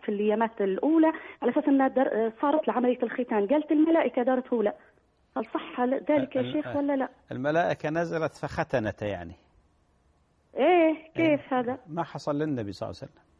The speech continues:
Speaker 2: طيب.
Speaker 1: نعم؟
Speaker 2: أقول ما حصل للنبي صلى الله عليه وسلم، ما ختنته الملائكة. طيب.
Speaker 1: إيه، كيف هذا؟
Speaker 2: أبشر
Speaker 1: ما
Speaker 2: يا مق-،
Speaker 1: تذكروا
Speaker 2: أبشر.
Speaker 1: عملية الختان، بكوا الانكبر يا س-، يا
Speaker 2: إن شاء
Speaker 1: شيخ.
Speaker 2: الله، إن شاء الله بتحدث عنها إن شاء الله. جمال.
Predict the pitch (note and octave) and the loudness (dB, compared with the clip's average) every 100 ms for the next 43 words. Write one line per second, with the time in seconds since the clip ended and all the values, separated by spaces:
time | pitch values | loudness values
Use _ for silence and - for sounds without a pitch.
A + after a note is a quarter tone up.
0 | _ _ _ _ _ _ _ _ C#3+ B2+ | _ _ _ _ _ _ _ _ -4 -2
1 | A2+ F#3 C4 E4+ - _ B2 C#3 D#3+ F#3+ | -4 0 2 2 0 _ -8 -6 -2 -2
2 | - E3 D#3+ E3 F3+ D#3 C3 B2+ A#2+ C3 | -4 -4 -4 -2 -2 -2 -2 -4 -2 -2
3 | A#2 D#3+ - D3 D3+ D3 - A#2 A#2+ A2+ | -2 -2 -2 -4 -2 -2 -2 -2 0 0
4 | F#2 E2+ - _ _ _ - - _ D#3+ | -2 -8 -18 _ _ _ -20 -20 _ 0
5 | D#3+ D4+ E4 D#4 D#4 - E4+ C#4+ - A3+ | 4 4 6 4 2 0 2 2 0 -4
6 | G3 E3+ - _ D3+ D#3+ - E3 E3 D#3 | -4 -4 -6 _ -2 -2 0 2 2 2
7 | - C#4+ D#4+ A#3+ G#3+ B3+ B3+ A#3 - B3+ | 2 2 4 4 2 2 0 -2 -4 -2
8 | A#3+ G#3+ D#4+ - A3+ C#4 D4 - G3+ G3 | -2 -2 -2 0 2 2 0 0 -2 -2
9 | F#3+ - G3+ G3+ - D3 F#2 - C3+ D#3 | -4 -6 -4 -4 0 -2 -2 -6 -6 -4
10 | C#3+ C#3 C3 C#3+ C3 A2 A2 F#2+ F#2 - | -2 -4 -6 -6 -6 -4 -4 -6 -6 -10
11 | - - _ _ _ _ _ _ _ _ | -12 -16 _ _ _ _ _ _ _ _
12 | _ _ _ _ _ _ - B2 C3+ D3 | _ _ _ _ _ _ -6 0 2 2
13 | E3+ | -2